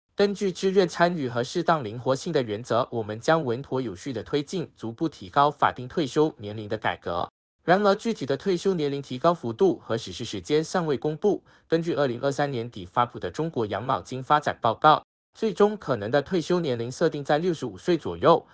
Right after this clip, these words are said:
这一计划的出现其实是长期酝酿的结果。早在二零一九年，国营的中德社会科学院就曾发表报告预测，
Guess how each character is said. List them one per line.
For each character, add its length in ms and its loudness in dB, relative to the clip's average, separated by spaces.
这 140 2
一 100 -2
计 160 -6
划 160 2
的 100 -2
出 220 -6
现 240 0
其 180 -10
实 200 -6
是 200 -2
长 300 -4
期 240 -8
酝 120 -4
酿 200 -4
的 100 -8
结 220 -8
果。 260 -2
早 160 6
在 180 6
二 140 6
零 160 -2
一 120 -6
九 200 -2
年， 200 -2
国 220 -2
营 160 -6
的 140 2
中 240 -4
德 120 -2
社 160 -2
会 160 0
科 160 -2
学 180 -6
院 220 2
就 140 -8
曾 180 -8
发 160 0
表 140 -4
报 160 -2
告 160 -2
预 100 -8
测， 320 2